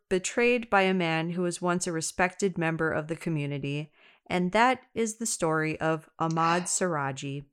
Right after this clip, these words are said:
Speaker 2: That is so good.
Speaker 1: Thanks.
Speaker 2: That is such
Speaker 1: Short
Speaker 2: an interesting story.
Speaker 1: Short and
Speaker 2: It's
Speaker 1: gruesome.
Speaker 2: not that short. Could have done without the sucking out spit thing.
Speaker 1: I'm
Speaker 2: Like,
Speaker 1: sorry.
Speaker 2: anything spitty makes me feel a bit gross, but,
Speaker 1: Again,
Speaker 2: like,
Speaker 1: details.
Speaker 2: <laughs> Details.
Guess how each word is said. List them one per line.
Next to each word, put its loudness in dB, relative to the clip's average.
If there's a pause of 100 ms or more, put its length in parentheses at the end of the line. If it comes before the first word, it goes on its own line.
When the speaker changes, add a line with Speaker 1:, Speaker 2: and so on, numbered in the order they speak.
(320)
Speaker 2:
That 0
is 2
so 10
good. 6 (280)
Speaker 1:
Thanks. -10 (180)
Speaker 2:
That 10
is 4
such 2
Speaker 1:
Short 4
Speaker 2:
an 6
interesting 2
story. 0 (360)
Speaker 1:
Short 6
and 4
Speaker 2:
It's 0
Speaker 1:
gruesome. 4
Speaker 2:
not 8
that -
short. 2 (260)
Could 4
have 0
done 2
without 10
the 0
sucking 4
out 2
spit 2 (100)
thing. 2
Speaker 1:
I'm 0
Speaker 2:
Like, 8
Speaker 1:
sorry. 8
Speaker 2:
anything 6
spitty 4
makes 6
me 4
feel 4
a 2
bit 6 (100)
gross, 8
but, 8
Speaker 1:
Again, 8
Speaker 2:
like, -8
Speaker 1:
details. 0 (380)
Speaker 2:
<laughs> -10
Details. 4